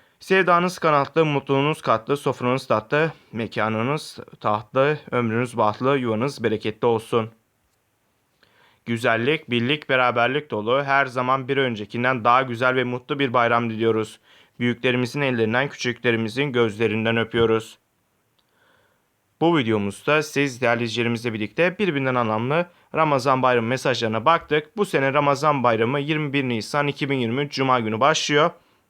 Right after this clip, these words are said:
Umarım bize birlik, beraberlik, bütünlük getirir. Ramazan bayramınızı en içten dileklerimizle kutluyoruz.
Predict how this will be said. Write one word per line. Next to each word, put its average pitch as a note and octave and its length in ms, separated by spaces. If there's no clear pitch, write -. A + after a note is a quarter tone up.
Umarım C3 420
bize C3+ 340
birlik, C3 440
beraberlik, B2+ 600
bütünlük A#2 380
getirir. D3+ 480
Ramazan C#3 480
bayramınızı A2+ 640
en C#3 260
içten A2+ 380
dileklerimizle B2 840
kutluyoruz. B2 720